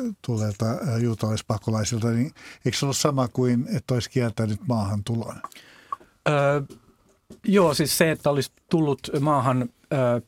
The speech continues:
Speaker 2: pysyäkseen, mutta sit kuitenkin kauttakulkuviisumeja oli mahdollisuus saada, ja Suomen kautta on, on, ö, mennyt, ö, aika iso määrä, ö,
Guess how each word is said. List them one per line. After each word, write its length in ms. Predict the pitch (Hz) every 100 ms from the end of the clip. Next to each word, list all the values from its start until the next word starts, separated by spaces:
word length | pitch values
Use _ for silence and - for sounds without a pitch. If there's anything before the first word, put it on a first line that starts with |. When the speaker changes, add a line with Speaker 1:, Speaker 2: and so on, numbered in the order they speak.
| - - -
Speaker 2:
pysyäkseen, 640 | 190 180 151 110 - 120
mutta 240 | 117 120 127
sit 140 | 147
kuitenkin 400 | - 160 147 143
kauttakulkuviisumeja 1300 | 135 180 160 - - 107 98 104 107 101 107 104 104
oli 180 | 123 127
mahdollisuus 600 | 104 107 104 101 - 110
saada, 240 | - 110 123
ja 120 | 123
Suomen 320 | 113 127 127
kautta 340 | 120 135 - 127
on, 220 | 131 131
on, 280 | - 139 135 -
ö, 140 | 123
mennyt, 340 | 131 156 131 - -
ö, 40 | - 123 123 120 120 - - -
aika 220 | 127 139
iso 260 | 156 180 127
määrä, 360 | 113 107 101 95 _ _ - - - - _ 117
ö, 360 | 113 110 110